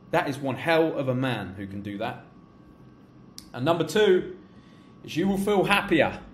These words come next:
If you were depressed going into this challenge, you will have found newfound appreciation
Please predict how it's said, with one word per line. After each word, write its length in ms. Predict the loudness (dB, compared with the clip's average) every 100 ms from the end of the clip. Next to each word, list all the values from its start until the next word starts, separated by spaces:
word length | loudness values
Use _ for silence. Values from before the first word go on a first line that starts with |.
| -20 -20 -20 -20 -20 -18 -12
If 120 | -6
you 120 | -2
were 80 | -2
depressed 420 | -2 0 0 2
going 240 | 2 2 2
into 220 | -4 -4
this 160 | -4
challenge, 440 | 0 2 4 2 -2
you 80 | 0
will 120 | 0
have 160 | 0
found 280 | 0 0 0
newfound 520 | -2 -2 0 -2 -2
appreciation 880 | -4 -4 -4 0 0 0 -4 -8 -12